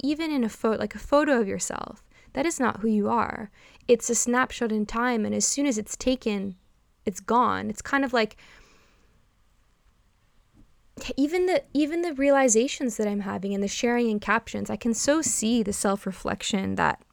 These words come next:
I've stopped preaching <laughs> on social media, because what is there to preach? Like,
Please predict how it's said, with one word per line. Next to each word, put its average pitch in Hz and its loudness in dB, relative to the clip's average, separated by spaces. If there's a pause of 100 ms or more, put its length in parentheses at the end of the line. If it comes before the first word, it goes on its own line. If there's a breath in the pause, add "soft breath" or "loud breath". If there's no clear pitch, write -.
(220)
I've 190 4
stopped - 2 (320 soft breath)
preaching - 0 (380 loud breath)
<laughs> - -20
on 196 0
social 202 -2
media, 196 -4
because 240 -2
what 269 4
is 302 0
there 311 -2
to 302 -6
preach? - -2
Like, 208 -6